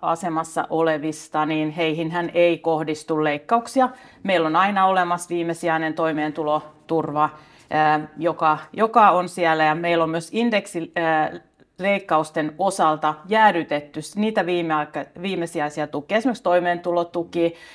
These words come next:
ja siellä on erilaista veteraani-, vammaistukea, joihin ei kohdistu indeksileikkauksia.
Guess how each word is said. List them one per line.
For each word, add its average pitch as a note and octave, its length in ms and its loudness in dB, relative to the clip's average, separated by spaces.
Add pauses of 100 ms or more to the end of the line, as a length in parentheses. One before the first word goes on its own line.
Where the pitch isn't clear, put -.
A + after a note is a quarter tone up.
(140)
ja D#3+ 320 6
siellä D#3+ 200 0
on D#3 60 2
erilaista D#3 400 -2
veteraani-, D#3 680 0
vammaistukea, E3 960 0
joihin F#3+ 380 0
ei F3 160 0
kohdistu D3+ 720 -4 (220)
indeksileikkauksia. D3+ 1400 -2